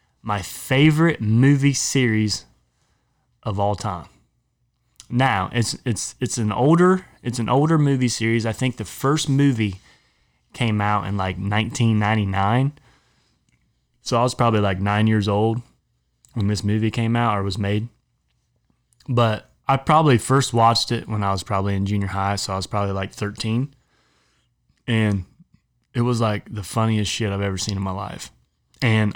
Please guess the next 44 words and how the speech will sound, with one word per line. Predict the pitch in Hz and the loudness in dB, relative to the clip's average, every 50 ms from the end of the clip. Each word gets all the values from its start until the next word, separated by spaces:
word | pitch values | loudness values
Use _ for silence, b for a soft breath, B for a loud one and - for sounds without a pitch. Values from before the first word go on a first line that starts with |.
| - | -2
I | - 123 123 131 127 117 - - _ _ _ _ _ _ _ _ _ _ _ _ _ _ _ - | 0 2 2 2 0 -2 -6 -14 _ _ _ _ _ _ _ _ _ _ _ _ _ _ _ -8
kind | - 131 131 139 139 | -2 0 2 2 2
of | 127 110 | 2 2
was | 107 101 95 | 0 0 0
like, | 104 98 95 - | -2 -2 -4 -6
"Man, | 123 135 131 123 107 90 - - _ _ _ _ _ _ _ _ _ _ _ _ _ _ _ _ _ _ _ | -6 -6 -4 -4 -6 -8 -10 -14 _ _ _ _ _ _ _ _ _ _ _ _ _ _ _ _ _ _ _
when | - 107 117 | -8 -4 0
I | 123 123 | 0 2
get | 107 104 107 104 | 2 0 -2 -4
in | 107 | -4
high | 92 95 98 | -4 -4 -4
school, | 95 - - - 107 | -4 -4 -4 -4 -2
I | 101 101 | -2 -2
wanna | 98 98 92 90 | -2 -4 -4 -4
be | 87 101 101 | -4 -4 -4
like | 92 92 92 - | -4 -6 -6 -6
them | - 131 131 110 | -6 -4 -4 -4
guys. | 104 104 95 87 - 98 - - | -6 -6 -8 -10 -12 -12 -12 -8
I | - 117 | -4 -2
wanna | 113 113 110 101 | 0 0 0 -2
have | 92 98 101 92 | -2 -4 -6 -6
fun | - - 113 101 98 | -4 -2 -2 0 0
like | 95 92 92 87 | -2 -4 -4 -6
they | 101 98 95 | -6 -6 -8
just | 90 95 95 90 - - | -8 -8 -10 -10 -10 -12
did." | 104 101 98 92 104 - _ _ _ _ _ _ _ _ _ _ _ | -12 -12 -14 -14 -16 -18 _ _ _ _ _ _ _ _ _ _ _
So | - - - 110 98 98 98 92 90 - _ _ _ _ _ _ _ _ _ _ - | -10 -4 0 0 2 2 0 -2 -4 -8 _ _ _ _ _ _ _ _ _ _ -2
my | 107 104 110 127 | 2 4 4 6
number | 139 147 156 156 151 156 | 6 6 6 6 4 4
one | 151 156 156 151 143 | 4 4 4 6 6
movie | 139 131 117 104 104 104 | 6 4 4 4 2 2
I, | 98 98 101 110 | 2 2 0 0
I | - - 107 107 110 | 0 2 2 2 2
would | 110 113 | 2 0
think | - 113 104 110 | 0 -2 0 0
I | 107 107 | 0 0
could | 104 107 - | 0 -2 -2
play | - 113 113 | -2 0 0
a | 110 | 0
role | 101 104 98 98 95 95 | 0 0 -2 -2 -4 -4
in | 92 87 87 90 98 | -6 -6 -8 -8 -8
is | 98 95 95 92 - - - _ _ _ _ _ _ _ _ _ _ _ _ _ _ _ _ _ _ _ | -10 -10 -10 -10 -10 -12 -14 _ _ _ _ _ _ _ _ _ _ _ _ _ _ _ _ _ _ _
American | - 101 98 95 90 92 95 90 - 98 95 | -4 -2 -2 0 0 -2 -2 -2 -2 -2 -2
Pie. | - - 95 92 - - - | -2 -2 -4 -4 -4 -8 -14